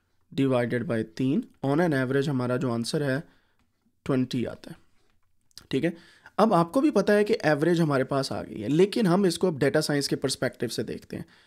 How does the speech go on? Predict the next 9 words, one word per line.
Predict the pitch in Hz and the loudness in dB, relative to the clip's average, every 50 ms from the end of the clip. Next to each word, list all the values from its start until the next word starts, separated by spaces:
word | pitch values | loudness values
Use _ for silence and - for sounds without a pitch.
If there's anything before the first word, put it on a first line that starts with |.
| _ _ _ _ _ _ - | _ _ _ _ _ _ -8
ये | - 139 208 285 | -2 0 2 4
हमारे | 294 247 214 190 202 226 | 4 4 4 4 4 2
पास | 220 214 220 220 - | 2 2 0 0 0
क्या | - 185 196 196 | 2 2 2 2
बताता | 185 - - - - - 185 | 2 0 0 -2 -2 -2 -4
है, | 202 | -4
center | 208 - - - 175 175 180 170 202 196 190 | -2 -2 0 2 2 2 2 2 2 2 2
of | 190 190 180 - 131 - - 160 | 2 0 0 -4 -10 -4 0 2
gravity | 143 147 151 160 170 190 190 202 196 196 | 4 6 4 4 2 0 0 0 0 -2